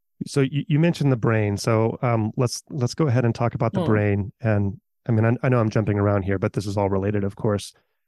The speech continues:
Speaker 1: Uh, first of all, did you have this conception of attention and then go searching for a potential neural account of it? Or w-, were you doing all of these things in parallel?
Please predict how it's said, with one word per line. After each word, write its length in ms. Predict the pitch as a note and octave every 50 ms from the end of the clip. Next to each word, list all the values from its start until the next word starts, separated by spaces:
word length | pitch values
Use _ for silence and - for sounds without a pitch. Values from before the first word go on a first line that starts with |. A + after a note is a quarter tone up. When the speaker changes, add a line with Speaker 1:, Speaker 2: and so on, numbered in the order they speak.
| _ _ _ _ _ _
Speaker 1:
Uh, 400 | - B2+ A#2 A2+ A2+ A2 A2 - - - _ _ _ _ _ _ _ _ - - - - -
first 260 | - - G3+ F3+ -
of 80 | - A2
all, 200 | A2 G#2+ G#2+ G#2
did 180 | A2+ B2+ -
you 340 | E3+ G3 G#3 G#3 F#3+ F3 - - _ _ _ _ _ _ _ _ _ _ - - - - - - _ _ _ _ _ _
have 320 | - - D#3+ E3 F3 E3 D3+
this 160 | F3 - -
conception 640 | - C#3+ C3 - - C#3 - - - D#3+ D#3 D#3+ D#3
of 120 | C#3+ C3+
attention 520 | C#3+ - - D#3+ D#3+ D3 - E3+ E3 E3
and 120 | - C#3+ B2+
then 280 | B2 B2 B2 A#2+ A2 - _ _ _ _ _ _
go 140 | - B2+ B2+
searching 500 | A#2 - - C3 B2+ - - C#3 C3+ C3+
for 220 | B2+ - C3+ C3
a 40 | B2+
potential 640 | - B2+ - - C3+ C3+ - C3+ C3 C3 B2+ C3 C3
neural 440 | - A#2 A#2 B2+ C3 C3 C3 C3 -
account 380 | B2+ - - - C3+ D3 D#3+ -
of 120 | - D#3+
it? 160 | F#3+ G3 F#3+ -
Or 340 | - C3 A#2+ A#2 A2+ A2+ G#2+ - _ _ _ _ _ _ _ _ _ _ _
w-, 100 | - F3+ -
were 180 | - C#3+ B2+ D3
you 100 | B2+ B2+
doing 180 | C3 C#3 C3+
all 140 | C3 C3+ B2
of 60 | B2 A2
these 140 | B2 A2 -
things 200 | - B2 A#2+ G#2+
in 140 | A2+ G#2
parallel? 720 | G2 - - F3+ F#3 F3+ F3+ F3+ F3 F3 F3 F3 E3 D3